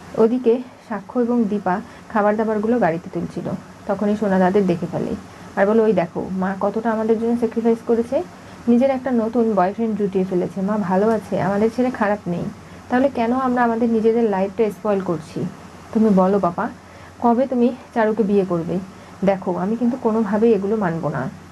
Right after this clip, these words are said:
যা বলেছিস একদম চুপ করে যা। তোর মায়ের সঙ্গে তুই যা কথা বলার বলতে পারিস, সেই জন্য যা বলবি তাই আমি মেনে নেব না, কিন্তু একদম বাজে ব্যবহার করবি না। এরপর থেকে যদি এরকমের কথা আর কোনোদিনও মুখে তোর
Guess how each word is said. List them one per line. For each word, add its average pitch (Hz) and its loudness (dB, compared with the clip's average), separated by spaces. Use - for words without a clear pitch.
যা 202 4
বলেছিস 220 -4
একদম 196 0
চুপ 202 0
করে 170 -4
যা। - -6
তোর 226 2
মায়ের 214 4
সঙ্গে 240 4
তুই 226 4
যা 196 0
কথা 226 -4
বলার 220 4
বলতে 180 2
পারিস, 180 -2
সেই 247 4
জন্য 254 2
যা 208 2
বলবি 233 2
তাই 214 0
আমি 208 -2
মেনে 196 2
নেব 175 2
না, 165 -2
কিন্তু 160 -6
একদম 190 4
বাজে 190 0
ব্যবহার 190 4
করবি 175 0
না। 165 -4
এরপর 208 0
থেকে 247 0
যদি 240 2
এরকমের 240 2
কথা 233 -4
আর 233 2
কোনোদিনও 233 0
মুখে 233 2
তোর 233 4